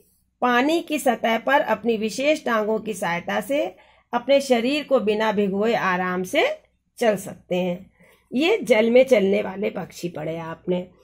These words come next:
अब महत्वपूर्ण बिंदु, प्रश्नोत्तर, खाली जगह, ये हम लोग अगले दिन पढ़ेंगे। ठीक,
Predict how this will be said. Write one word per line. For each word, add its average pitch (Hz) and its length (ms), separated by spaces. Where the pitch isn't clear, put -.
अब 349 240
महत्वपूर्ण 269 680
बिंदु, 311 420
प्रश्नोत्तर, 240 800
खाली 233 360
जगह, 320 420
ये 240 140
हम 220 240
लोग 349 320
अगले 220 300
दिन 196 180
पढ़ेंगे। 180 540
ठीक, 427 300